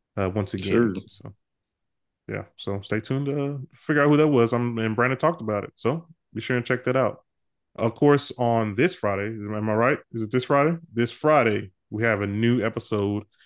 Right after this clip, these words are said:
Speaker 1: of D C Animation with Spencer and friends.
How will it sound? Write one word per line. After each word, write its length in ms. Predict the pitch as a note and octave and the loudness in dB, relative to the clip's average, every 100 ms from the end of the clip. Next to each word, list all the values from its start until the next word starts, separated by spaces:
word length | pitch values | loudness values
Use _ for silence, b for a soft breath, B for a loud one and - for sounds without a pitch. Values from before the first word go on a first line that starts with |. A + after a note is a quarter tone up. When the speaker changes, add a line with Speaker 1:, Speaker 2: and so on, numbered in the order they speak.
| _ - | _ -8
Speaker 1:
of 220 | F#2+ G2 | -8 -2
D 180 | A2+ B2 | 0 0
C 600 | - A2+ G#2+ G#2+ G#2+ - A2 | -2 -2 0 0 -2 -6 -4
Animation 840 | G#2+ G2 G2 A2+ A2 A#2+ A#2 G#2+ - | -2 -2 0 0 2 0 -2 -4 -8
with 140 | F#2+ | -10
Spencer 760 | - - A#2 A#2 A#2+ A#2 A2+ - | -10 -4 -2 -2 0 0 -2 -6
and 400 | G#2+ G#2 G#2 G2+ | -6 -4 -6 -10
friends. 560 | - G2+ F#2+ F#2+ G2 | -8 -6 -4 -6 -12